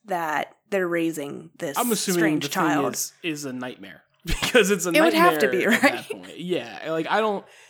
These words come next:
Speaker 2: That was one of the things where I was, I was like, I had no sympathy for the, for the being, and even the moments where they, they are trying to garner more sympathy as, as Gemma, uh, gets more sympathy for the boy.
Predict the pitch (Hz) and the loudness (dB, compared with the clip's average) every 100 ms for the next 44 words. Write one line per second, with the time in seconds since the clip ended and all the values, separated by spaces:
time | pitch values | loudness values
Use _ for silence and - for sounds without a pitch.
0 | _ 202 254 196 208 196 170 180 165 156 | _ 4 6 6 6 4 4 2 2 2
1 | 143 147 139 - 135 135 123 113 135 139 | 2 4 2 -2 -6 -4 -6 -8 -8 -6
2 | 123 123 120 123 117 - 113 - 120 117 | -8 -8 -10 -12 -12 -14 -14 -14 -16 -14
3 | 113 113 - 143 135 131 143 139 127 123 | -14 -16 -14 -12 -10 -4 0 0 -2 -8
4 | - 131 165 190 170 160 160 156 135 143 | -12 -6 0 2 2 2 2 0 -2 -6
5 | 135 123 113 _ _ _ _ _ - 131 | -6 -8 -10 _ _ _ _ _ -10 0
6 | 156 147 165 139 127 123 131 123 120 135 | 0 2 0 -2 -2 -6 -4 -6 -8 -10
7 | 123 131 127 113 113 110 - - 131 113 | -14 -12 -12 -10 -12 -12 -14 -12 -14 -12
8 | 131 127 123 147 - _ _ _ - 127 | -12 -10 -10 -10 -16 _ _ _ -16 -16
9 | 110 104 123 - 123 - 131 123 - 113 | -14 -14 -14 -12 -14 -12 -12 -12 -16 -16
10 | - 123 117 110 _ _ _ _ _ - | -16 -14 -14 -16 _ _ _ _ _ -18
11 | 135 127 131 123 117 113 | -12 -8 -6 -6 -8 -10